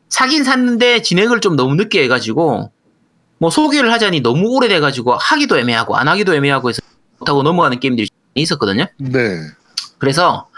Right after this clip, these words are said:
Speaker 1: 안 샀어도 하는 리뷰.
Speaker 2: 음.
Speaker 1: 뭐, 아니면 샀더라도 <laughs> 그냥 진짜 수박 겉핥기식으로라도 해봤으면은 그냥 하는 리뷰.
Speaker 2: 네.
Speaker 1: 그래서 아니면 나는 진짜 재밌게 했는데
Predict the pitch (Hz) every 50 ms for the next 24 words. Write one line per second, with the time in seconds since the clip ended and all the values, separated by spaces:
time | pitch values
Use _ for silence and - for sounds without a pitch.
0 | - - _ _ _ _ _ - - - 120 127 143 - 262 254 - - 254 214
1 | 185 165 175 170 175 170 160 127 107 101 - 98 101 - - _ _ _ _ _
2 | _ _ _ _ _ - 135 131 135 - 139 139 139 123 131 139 - 147 170 175
3 | 160 156 - - 269 - - 233 277 262 240 233 240 254 226 - 185 143 - 170
4 | 233 214 208 175 143 - - - - 160 160 - - 220 220 220 214 220 220 185
5 | - - - - _ _ _ - - - - - - 208 285 277 277 - - 160
6 | 160 160 - - - - - 208 180 175 170 156 147 135 123 143 127 127 120 117
7 | - - - - - 208 233 - - 190 165 151 143 135 131 127 156 143 127 -
8 | 180 190 196 175 127 117 107 127 135 104 - - _ _ _ _ _ - 131 127
9 | 127 127 120 113 104 101 - - - _ _ _ - 151 147 143 135 - - -
10 | - - - 139 190 247 262 247 208 170 131 101 - _ _ _ - _ _ _
11 | - 143 185 247 269 226 - 233 156 151 156 208 220 - 202 208 220 202 151 131
12 | 165 175 147 104 92 -